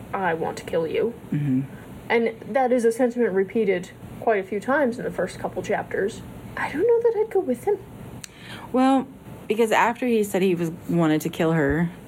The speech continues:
Speaker 2: he sort of took her under his wing a bit. Like, he, once he figured out what
Speaker 1: Yeah.
Speaker 2: was going on,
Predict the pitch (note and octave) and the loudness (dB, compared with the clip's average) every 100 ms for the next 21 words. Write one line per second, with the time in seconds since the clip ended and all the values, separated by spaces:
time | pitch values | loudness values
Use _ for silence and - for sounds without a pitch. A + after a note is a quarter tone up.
0 | - - - F#3+ F#3 F3+ F3 - G3 F3+ | -16 -6 -2 0 2 2 0 -4 -2 0
1 | - D#3+ D#3+ C#3 D3+ D3+ C#3 - - - | 2 2 2 0 2 4 2 2 -2 -4
2 | - - - D#3 D3+ F3+ - - - G#3 | -10 -12 -2 -2 -2 -6 -8 -12 -2 0
3 | G3+ D4 B3 A3 G3 - E3+ F#3 E3+ - | 2 2 2 4 4 4 4 2 0 2
4 | E3 D#3 D#3+ C3+ B2+ C3 | 2 4 4 2 2 2